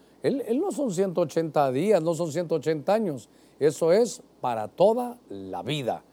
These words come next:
Entonces, esto es, esto lleva a, hermano, a, nos habla de eternidad. Esto, entonces, a ver, ahora quiero para que usted lo vaya, vaya viendo conmigo. ¿Qué estamos haciendo aquí?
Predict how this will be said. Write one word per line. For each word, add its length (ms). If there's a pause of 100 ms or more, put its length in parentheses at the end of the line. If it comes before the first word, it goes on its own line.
(360)
Entonces, 560
esto 240
es, 300
esto 320
lleva 480
a, 160
hermano, 420
a, 420
nos 180
habla 200
de 180 (120)
eternidad. 840 (360)
Esto, 340 (140)
entonces, 460
a 60
ver, 220 (100)
ahora 360
quiero 320
para 240
que 100
usted 160
lo 80
vaya, 460
vaya 340 (340)
viendo 300
conmigo. 420 (560)
¿Qué 100
estamos 420
haciendo 380
aquí? 340